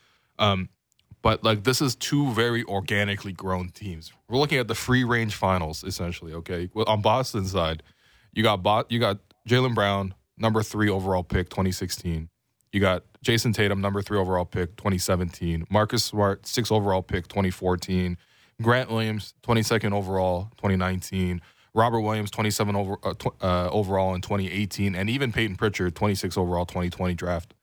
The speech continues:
It's like, that is the, the core of their team. They drafted these guys. They made a few trades, and obviously we'll get into that in a second. But, you know, that is Boston's core. And you look at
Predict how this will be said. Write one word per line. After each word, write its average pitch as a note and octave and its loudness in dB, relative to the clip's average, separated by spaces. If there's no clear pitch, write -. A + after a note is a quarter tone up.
It's G#2 -2
like, G#2 2
that A2+ 2
is A2+ 0
the, G#2+ 0
the F#2+ -4
core A#2+ 2
of A2+ -4
their A2 -2
team. G#2+ -2
They G2 -4
drafted G#2 0
these F#2+ -2
guys. F#2 0
They G#2 -2
made C#3 2
a C3 0
few C#3 -2
trades, A2 2
and F#2+ 0
obviously G2 -2
we'll F#2 0
get G2 0
into G2+ -4
that F2+ 0
in E2+ -6
a F2 -6
second. F2 -2
But, E2+ 0
you - 0
know, F2 0
that A#2 2
is G#2+ -4
Boston's F#2+ 0
core. F#2 2
And E2 -6
you F2+ -4
look G#2 -2
at G2+ 0